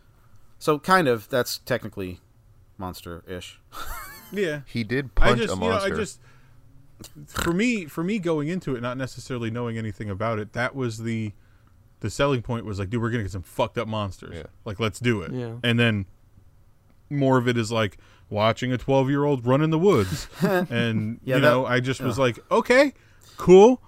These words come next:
Speaker 1: <laughs>
Speaker 2: Monsters. Remember the monster hunting?"
Speaker 3: But then once we get episode three and we get the Striga, it's like, "Okay, here we go."
Speaker 1: God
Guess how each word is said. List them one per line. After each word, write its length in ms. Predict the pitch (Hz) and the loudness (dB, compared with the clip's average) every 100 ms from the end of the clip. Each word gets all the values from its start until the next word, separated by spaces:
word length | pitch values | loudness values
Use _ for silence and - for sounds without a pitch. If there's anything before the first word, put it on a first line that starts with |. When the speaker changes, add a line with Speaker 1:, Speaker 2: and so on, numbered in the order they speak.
| - | -2
Speaker 1:
<laughs> 200 | - - | -2 -6
Speaker 2:
Monsters. 840 | 147 185 233 254 - 110 92 - - | -2 0 2 0 -2 -6 -6 -8 -4
Remember 340 | 127 165 202 220 | 4 6 6 4
the 120 | 185 | 2
monster 480 | 143 160 185 - 196 | 0 -2 -2 -2 0
hunting?" 500 | 214 208 247 247 226 - _ _ | 0 0 -2 -2 -6 -14 _ _
Speaker 3:
But 180 | 107 101 | -8 -4
then 280 | 110 120 120 | -2 -2 -2
once 260 | 113 110 | -4 -4
we 80 | 113 | -6
get 180 | 104 110 | -2 -2
episode 500 | 113 113 - 101 98 | -4 -6 -4 -4 -4
three 240 | 120 143 | -6 -4
and 80 | 131 | -4
we 100 | 101 | -4
get 180 | 92 98 | -6 -8
the 80 | 85 | -10
Striga, 520 | - 117 131 101 85 | -10 -6 -4 -4 -4
it's 100 | 82 | -6
like, 160 | 78 78 - | -10 -12 -12
"Okay, 560 | - 101 127 101 87 123 - _ _ | -6 -4 -2 -2 -2 -6 -12 _ _
here 120 | - 95 | -10 -8
we 80 | 131 | -4
go." 300 | 101 92 120 | -2 -2 -4
Speaker 1:
God 220 | - | -8